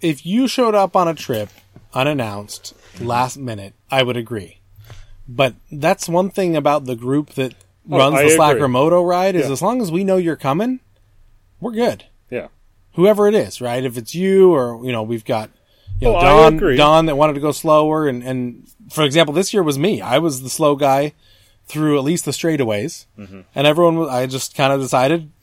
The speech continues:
Speaker 1: after day one, seventy is about where she wants to sit. So that's where I'm gonna go.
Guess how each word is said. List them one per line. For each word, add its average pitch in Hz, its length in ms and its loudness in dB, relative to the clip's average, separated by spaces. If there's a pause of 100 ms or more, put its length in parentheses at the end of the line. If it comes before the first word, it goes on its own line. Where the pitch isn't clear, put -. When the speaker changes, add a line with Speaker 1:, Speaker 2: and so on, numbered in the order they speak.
(420)
Speaker 1:
after 131 240 -2
day 143 140 2
one, 151 360 2
seventy 156 380 -2
is 143 80 -2
about 135 260 -2
where 151 120 -6
she - 140 -8
wants 156 260 -4
to 139 80 -10
sit. 208 340 -4
So 139 100 -10
that's 135 220 -8
where 143 120 -2
I'm 147 120 -2
gonna 156 160 -4
go. 160 360 -2